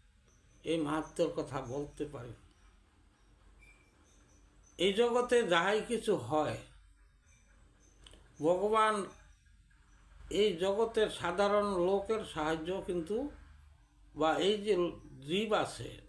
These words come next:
লোক, এই মনুষ্য জাতি, তাদের দ্বারা কিন্তু ভগবান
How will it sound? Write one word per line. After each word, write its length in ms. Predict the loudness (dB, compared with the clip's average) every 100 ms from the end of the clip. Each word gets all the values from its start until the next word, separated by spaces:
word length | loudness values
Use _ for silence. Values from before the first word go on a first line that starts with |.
| -10
লোক, 480 | 0 4 4 2 -2 -18 -20 -20 -20 -20 -20 -20 -20 -20 -6
এই 260 | 0 0
মনুষ্য 520 | 2 0 0 -2 -2 0
জাতি, 440 | -2 -2 -10 -12 -20 -20 _ _ -20 -20 -20 -8
তাদের 500 | 0 2 2 0 0
দ্বারা 300 | 0 2 2
কিন্তু 400 | 2 2 0 0
ভগবান 560 | -2 0 2 2 0 -2